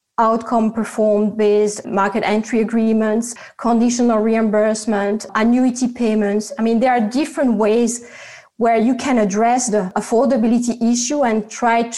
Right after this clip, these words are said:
to share the risk and also spread payment over time.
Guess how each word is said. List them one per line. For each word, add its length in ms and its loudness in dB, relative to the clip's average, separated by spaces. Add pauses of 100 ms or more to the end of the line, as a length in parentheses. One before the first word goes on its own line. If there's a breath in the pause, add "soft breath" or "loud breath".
(100)
to 340 -4
share 480 0
the 140 0
risk 380 0 (160)
and 160 0
also 320 0
spread 440 -2 (120)
payment 340 -2
over 240 -2
time. 460 -6